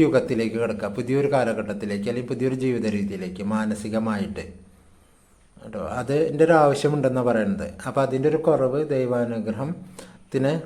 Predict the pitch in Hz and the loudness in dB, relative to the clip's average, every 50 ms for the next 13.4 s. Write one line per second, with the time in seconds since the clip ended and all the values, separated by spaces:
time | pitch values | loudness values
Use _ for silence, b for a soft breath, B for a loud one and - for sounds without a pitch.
0 | - - 135 131 - - - 185 170 - - - - - - 131 127 117 - 123 | -6 -6 -6 -6 -6 -6 -2 -2 -2 -2 -4 -10 -6 0 2 2 2 2 0 -2
1 | 113 113 113 110 123 117 117 120 127 - 127 117 120 127 127 123 - 135 131 117 | -2 -2 -2 -2 -2 0 0 0 0 2 2 4 4 2 2 2 0 0 2 2
2 | 127 113 120 123 123 131 120 113 113 117 120 120 135 127 120 117 110 - 117 110 | 0 0 0 0 0 0 2 2 2 2 2 2 0 0 0 -2 -4 -4 -2 -2
3 | 113 131 143 - - - 123 117 117 113 110 110 113 117 117 113 - 120 117 120 | -2 -4 -6 -8 -6 -4 -4 -2 -2 -4 -4 -4 -4 -4 -4 -4 -4 -6 -6 -4
4 | 113 113 113 117 117 117 120 120 123 123 - - - B B B B B B B | -4 -4 -4 -6 -6 -8 -6 -6 -6 -6 -6 -8 -12 B B B B B B B
5 | B B B B B B - 117 123 135 131 131 131 120 120 120 - 143 139 139 | B B B B B B -6 0 2 2 2 2 0 -2 -2 0 2 4 4 6
6 | 143 151 147 151 143 131 - - 123 113 104 95 85 - - - - - - - | 6 4 4 4 2 2 0 0 0 0 0 -2 -4 -8 -10 -14 -18 -20 -20 -20
7 | - _ - - - - - _ - _ - - - _ _ - - - - b | -20 _ -20 -20 -20 -20 -20 _ -20 _ -20 -20 -20 _ _ -20 -20 -20 -20 b
8 | b b b b b b b - 135 - - 135 131 131 131 143 147 139 - 151 | b b b b b b b -4 -2 2 2 4 4 4 4 2 2 2 2 2
9 | 135 127 120 - - 110 104 - - - - - - - - - 127 123 120 - | 2 2 0 -2 -4 -6 -6 -8 -12 -14 -12 -10 -10 -8 -6 -4 -4 -4 -4 -4
10 | 123 123 120 120 120 117 139 151 151 - 131 117 113 113 - - - - - - | -4 -4 -2 -4 -4 -4 -4 -6 -6 -8 -8 -8 -8 -10 -8 -6 -4 -4 -4 -6
11 | - - - - - - - - - - - 117 110 110 113 113 117 110 104 107 | -10 -18 -20 -20 -20 -20 -20 -20 -16 -10 -6 -6 -4 -4 -4 -4 -4 -4 -4 -6
12 | - 101 101 - - 120 117 110 - - 123 117 - - - 131 131 131 135 117 | -8 -12 -12 -12 -12 -10 -10 -10 -8 -8 -8 -8 -6 -4 -2 -2 0 0 -2 -2
13 | 120 117 110 104 101 98 98 - | -2 -2 -2 -2 -2 -4 -4 -6